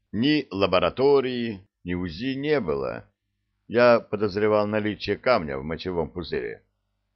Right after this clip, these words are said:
Ясно, что отвары трав и прочие снадобья местных людей ему не помогали. Спасти могла только операция. Больной постановал,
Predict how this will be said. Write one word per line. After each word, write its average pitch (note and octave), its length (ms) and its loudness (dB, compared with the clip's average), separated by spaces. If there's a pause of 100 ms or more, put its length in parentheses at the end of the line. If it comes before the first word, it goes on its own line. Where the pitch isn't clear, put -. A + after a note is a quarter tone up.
(680)
Ясно, A#2 680 2
что F2+ 240 0
отвары E2+ 420 2
трав A2+ 440 -2
и F2+ 40 -6
прочие F2 440 -4
снадобья F2 760 -2 (400)
местных G2 500 -2
людей A#2+ 380 -2
ему D#2 600 -8
не F2 140 -8
помогали. A#2 800 -4 (1600)
Спасти - 480 0
могла C#3 360 4
только B2 440 0
операция. F2 920 -2 (600)
Больной D3 420 2
постановал, B2 920 2